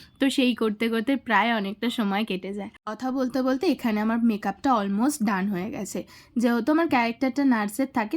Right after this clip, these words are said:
তো সেই জন্য আমার কোনো হেভি মেকআপও হয় না, নমিনাল একটা মেকআপ লুক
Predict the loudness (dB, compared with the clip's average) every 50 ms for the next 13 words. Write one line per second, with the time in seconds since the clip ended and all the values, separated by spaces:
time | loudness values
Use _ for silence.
0 | -4 -4 -4 0 0 0 0 0 2 2 2 4 4 2 2 2 2 4 4 6
1 | 6 6 4 4 4 2 0 0 0 -2 0 -2 -2 0 2 2 2 2 2 2
2 | 2 0 0 -2 -4 -8 _ -4 -2 -2 -2 -2 -2 -2 0 0 0 -2 0 0
3 | 2 4 4 2 2 0 -2 -2 0 0 -2 -2